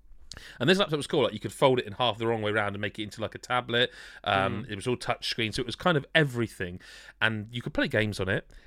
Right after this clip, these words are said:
Speaker 1: but if you wanted to, you just plug this external G P U, and which is plugged into your wall. It's got all the ports on it, H D M I, U S B. It becomes essentially a superpower computer because in there is, like, well, at the time, I think it was a thirty eighty card.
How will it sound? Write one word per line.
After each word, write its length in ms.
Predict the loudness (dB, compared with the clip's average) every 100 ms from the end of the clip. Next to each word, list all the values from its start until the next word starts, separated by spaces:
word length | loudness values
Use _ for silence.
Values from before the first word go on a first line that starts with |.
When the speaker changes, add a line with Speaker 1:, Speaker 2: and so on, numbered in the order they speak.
| -2
Speaker 1:
but 100 | 0
if 100 | 0
you 80 | 0
wanted 280 | 0 -2
to, 120 | -2 -2
you 120 | 0
just 180 | -4 0
plug 220 | 0 2
this 140 | -2
external 440 | -2 0 2 2 0
G 160 | -6
P 140 | -6 -6
U, 280 | 0 0
and 80 | 0
which 180 | -4 -6
is 80 | -6
plugged 220 | -2 -2
into 180 | -4 -4
your 80 | -4
wall. 360 | 0 0 0 -6 _ _ _ _ _ _ _ _ _ _ -10
It's 100 | -6
got 160 | 0
all 60 | 2
the 80 | 4
ports 320 | 6 4 2
on 80 | -2
it, 100 | -2
H 200 | -4 -2
D 60 |
M 60 | 0
I, 80 | 0
U 200 | 0 -2
S 80 | -2
B. 140 | -2
It 80 | -2
becomes 400 | 0 0 0 -4 -10 -16 -6
essentially 560 | 4 4 4 0 -2 -4 -10
a 40 | -6
superpower 600 | 0 0 0 0 -2 -2
computer 360 | -4 -2 -2
because 240 | -4 -6 2
in 180 | 2 6
there 200 | 4 4
is, 180 | 0
like, 140 | -4 -6 -6
well, 180 | -8 -8 -12 -20 -14
at 80 | -10
the 80 | -2
time, 320 | 4 4 4
I 40 |
think 140 | -2 -6
it 60 |
was 80 | -8
a 60 | -8
thirty 600 | 0 0 2 -2 -4 -2
eighty 400 | -2 -2 -4 -8 -8 -10
card. 420 | -6 -4 -2